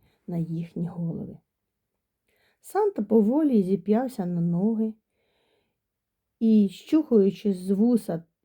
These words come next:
бороди трохи порошку від шкаралупи, труснув блискітки з трусів і витер свої круглі, як повний місяць, окуляри.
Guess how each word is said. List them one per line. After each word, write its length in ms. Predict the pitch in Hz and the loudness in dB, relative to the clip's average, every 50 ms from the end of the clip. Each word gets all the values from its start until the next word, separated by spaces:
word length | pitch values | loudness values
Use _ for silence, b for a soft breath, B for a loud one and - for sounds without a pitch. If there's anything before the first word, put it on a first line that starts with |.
| _ _ - 170 - _ _ _ _ - 190 | _ _ -20 -20 -20 _ _ _ _ -8 -8
бороди 680 | 180 175 185 190 190 190 196 190 180 214 196 170 170 170 - _ | -6 -4 -2 0 2 2 2 4 4 4 4 4 0 -6 -12 _
трохи 480 | - 208 214 202 175 170 - 165 156 - _ _ _ | -2 2 2 2 2 -2 -8 -16 -16 -16 _ _ _
порошку 760 | _ 202 180 175 170 165 - - _ - 220 240 277 320 - _ _ _ _ | _ -8 -6 -6 -6 -8 -10 -18 _ -6 -6 -4 -4 -6 -10 _ _ _ _
від 120 | 208 196 - | -8 -8 -8
шкаралупи, 800 | - - - 220 208 214 214 208 208 208 202 208 - 202 196 - _ _ _ _ _ _ _ _ _ _ _ _ _ _ _ _ _ | -10 -2 0 2 4 4 6 4 4 4 2 -2 -6 -12 -14 -14 _ _ _ _ _ _ _ _ _ _ _ _ _ _ _ _ _
труснув 640 | - 254 285 302 294 - 349 359 403 440 427 370 - _ _ _ | -2 0 0 0 0 2 2 4 6 6 4 2 -2 _ _ _
блискітки 840 | 220 226 247 233 220 - _ - 190 170 _ _ - 175 170 170 170 _ | 0 2 2 2 0 -2 _ -14 -14 -14 _ _ -10 -10 -10 -10 -12 _
з 80 | _ | _
трусів 680 | _ - 220 202 196 - - - - 233 262 311 349 330 _ _ _ _ _ _ _ _ | _ -4 -2 -2 -2 -4 -6 -2 0 0 0 0 -2 -4 _ _ _ _ _ _ _ _
і 140 | - 196 208 | -2 -2 0
витер 500 | 185 180 208 247 311 359 359 - 294 269 | 2 4 2 2 2 0 -4 -8 -10 -12
свої 360 | - - - 226 202 190 175 | -12 -6 -2 -2 -2 -2 -2
круглі, 680 | 170 170 - 196 202 226 277 320 302 294 294 277 285 - _ _ _ _ _ _ _ _ _ _ _ _ _ _ _ | -6 -8 -2 0 2 2 2 2 0 0 -2 -2 -4 -10 _ _ _ _ _ _ _ _ _ _ _ _ _ _ _
як 280 | - 180 190 180 - _ | -4 -4 -4 -4 -6 _
повний 480 | _ 226 247 247 220 196 190 180 175 | _ 4 4 4 4 2 0 -2 -2
місяць, 520 | 170 165 170 196 262 247 - 233 208 - - | -2 -2 -2 -2 -4 -8 -10 -14 -14 -14 -14
окуляри. 640 | 196 180 - 185 180 170 160 151 147 143 - 160 | -14 -12 -10 -10 -8 -8 -10 -10 -12 -14 -16 -18